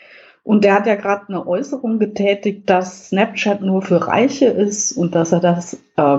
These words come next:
deswegen gar nicht in Indien anbieten möchte. Und das gab einen Riesenaufstand im Netz. Und jetzt regnet der aber bei Miranda Kerr nieder.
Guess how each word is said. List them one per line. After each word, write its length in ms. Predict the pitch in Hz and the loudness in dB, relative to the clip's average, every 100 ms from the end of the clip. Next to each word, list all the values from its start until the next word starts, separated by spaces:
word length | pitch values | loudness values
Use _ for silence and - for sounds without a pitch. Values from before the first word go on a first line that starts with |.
| - | 0
deswegen 480 | 151 156 180 165 170 | -4 -2 0 2 2
gar 220 | 147 156 | 2 2
nicht 300 | 165 165 - | 0 -4 -4
in 180 | 165 170 | -2 0
Indien 460 | 180 190 180 151 | 2 4 2 2
anbieten 680 | - 214 262 262 247 220 214 | 2 2 2 0 -2 0 -2
möchte. 380 | 208 208 - 185 | 0 -2 -2 0
Und 80 | |
das 180 | 170 170 | 0 -2
gab 180 | 160 156 | -4 -4
einen 120 | 170 | -4
Riesenaufstand 1000 | 165 170 165 170 147 160 - - 151 156 | -2 -2 -2 -2 0 -2 -2 0 0 2
im 80 | 160 | 2
Netz. 320 | 160 254 - | 2 0 2
Und 140 | - | 2
jetzt 280 | 220 208 - | 4 2 0
regnet 380 | 240 233 226 196 | 0 0 -4 0
der 160 | 220 208 | 0 0
aber 240 | 208 208 | 0 0
bei 220 | 196 190 | 2 0
Miranda 580 | 196 208 208 208 220 220 | 2 0 0 0 2 0
Kerr 360 | 220 247 262 185 | 0 -2 0 -2
nieder. 600 | 165 160 156 143 143 | -4 -6 -4 -4 -6